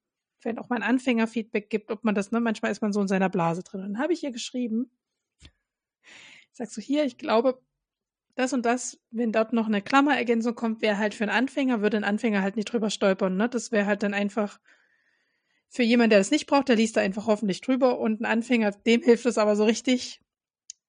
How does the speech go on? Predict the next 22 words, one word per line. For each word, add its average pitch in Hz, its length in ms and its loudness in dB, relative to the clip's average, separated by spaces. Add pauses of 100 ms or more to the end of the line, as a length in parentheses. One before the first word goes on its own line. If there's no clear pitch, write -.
(160)
äh, 202 340 -4 (840)
richtig 269 360 0
anzustricken, 240 640 0
das 208 160 -2
Ganze, 214 340 -2
und 202 160 -8
nicht 233 200 -2
zu 220 100 -8
verdrehen 196 460 -2
aus 190 200 -8
Versehen.“ 214 340 -12 (2250)
Und 226 200 -4
da 269 140 4
kam 240 240 -2
spannenderweise 180 720 -2
zurück, 226 360 -6
<laughs> - 260 -12
das - 140 -16
fand 240 200 2
ich - 140 -8
auch - 140 -14
geil. - 340 -12